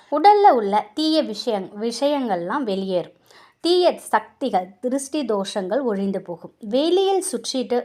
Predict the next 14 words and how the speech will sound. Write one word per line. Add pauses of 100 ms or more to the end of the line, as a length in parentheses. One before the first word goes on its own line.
(100)
வரக்கூடிய
ஆண்கள்
வீட்டிற்கும்
வரும்
முன்னர்
குளிச்சுட்டு
வருவது
தான்
முறை. (480)
வெறுமனே
கை
கால்
மட்டுமாவது
அலம்புவது